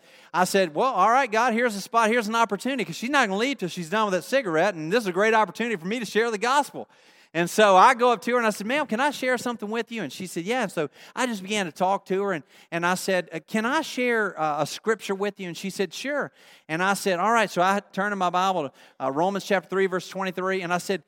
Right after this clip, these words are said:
"Would you read this for me, please?" And so she read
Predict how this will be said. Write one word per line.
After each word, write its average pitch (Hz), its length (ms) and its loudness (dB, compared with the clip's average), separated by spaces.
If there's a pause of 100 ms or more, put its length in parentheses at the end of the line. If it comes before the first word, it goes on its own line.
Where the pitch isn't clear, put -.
(320)
"Would 185 180 -2
you 330 140 2
read 254 340 -2
this 226 380 -4 (100)
for 196 80 -6
me, 208 160 -6
please?" 208 500 -10 (920)
And 143 80 -18
so 170 120 -2
she 277 420 -2
read 160 540 0